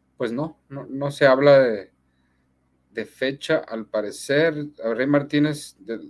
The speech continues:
Chava Rodríguez aquí comentó. No,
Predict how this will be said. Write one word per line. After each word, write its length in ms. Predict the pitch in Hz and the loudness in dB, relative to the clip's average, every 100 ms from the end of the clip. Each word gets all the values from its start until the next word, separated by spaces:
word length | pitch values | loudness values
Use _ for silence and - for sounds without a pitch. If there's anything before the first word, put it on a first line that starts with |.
| _ | _
Chava 240 | - 127 | -2 0
Rodríguez 480 | 127 110 110 113 110 | 2 0 -2 -4 -6
aquí 380 | 104 - 110 104 _ _ _ _ _ _ _ _ _ | -10 -14 -18 -18 _ _ _ _ _ _ _ _ _
comentó. 720 | - 104 101 101 131 151 151 _ _ _ _ _ _ _ _ _ _ _ _ _ _ _ _ _ _ _ _ _ _ _ | -14 -12 -12 -4 -2 -2 -4 _ _ _ _ _ _ _ _ _ _ _ _ _ _ _ _ _ _ _ _ _ _ _
No, 220 | - 139 | -20 -20